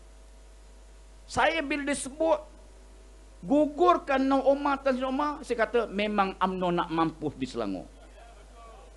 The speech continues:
Sebagaimana digugurkan Saidan Kasim di Perlis. Kita rasa pelik. Rupanya dah ada perjanjian murid dengan guru.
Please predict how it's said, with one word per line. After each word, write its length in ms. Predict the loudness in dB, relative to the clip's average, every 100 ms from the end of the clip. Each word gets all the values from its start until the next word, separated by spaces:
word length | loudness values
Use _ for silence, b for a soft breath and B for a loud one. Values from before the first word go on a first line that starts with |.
| -20 -20 -14
Sebagaimana 720 | 2 6 8 8 4 4 2
digugurkan 800 | 2 -2 -2 6 8 8 4 -2
Saidan 320 | -2 -4 -4 -2
Kasim 320 | -4 -4 -10
di 80 | -10
Perlis. 640 | -8 -4 0 0 -2 -10 -20 -20 -20 -20 -20 -20 -20 -20 -20 -20 -20 -20 -20 -20 -20 -20 -20 -20 -20 -20 -20 -20 -20 -20 -20 -20 -20 -20
Kita 240 | -12 -8 -2
rasa 240 | -2 -2
pelik. 480 | -6 -6 -6 -6 -8 -20 -20 -20 -20 -20 -20 -20 -20 -20 -20 -20 -8
Rupanya 480 | 2 2 4 2 2
dah 240 | 0 0 0
ada 120 | -4
perjanjian 960 | -6 -6 -2 -2 -4 -6 -6 -6 -8 -8
murid 480 | -6 -2 -2 -2 -4
dengan 240 | -8 -8
guru. 480 | -10 -12 -10 -12